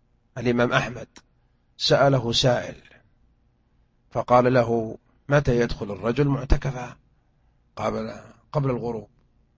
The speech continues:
فذكروا بحديث عمرو عن عائشة، والذي خرجه البخاري في صحيح، فقال: "يا إمام، حديث عمرو عن عائشة كان النبي يصلي الفجر ويدخل معتكفا"،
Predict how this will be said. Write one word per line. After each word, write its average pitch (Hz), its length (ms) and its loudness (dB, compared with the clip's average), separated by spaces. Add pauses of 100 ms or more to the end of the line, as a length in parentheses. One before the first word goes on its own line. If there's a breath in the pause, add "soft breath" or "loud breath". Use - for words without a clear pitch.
(640)
فذكروا 127 460 -2
بحديث 120 380 -4
عمرو 120 280 -2
عن 110 120 -8
عائشة، 107 400 -8
والذي 107 220 -8
خرجه 113 320 -6
البخاري 123 580 -6
في 156 160 -4
صحيح، 147 640 -10 (1160)
فقال: 131 340 -2
"يا 143 180 2
إمام، 160 220 -2 (1900)
حديث 135 300 -2
عمرو 151 220 2
عن 143 100 2
عائشة 135 300 0
كان 135 160 -2
النبي 131 220 -2
يصلي 156 280 -2
الفجر 139 340 0
ويدخل 123 220 -10
معتكفا"، - 500 -14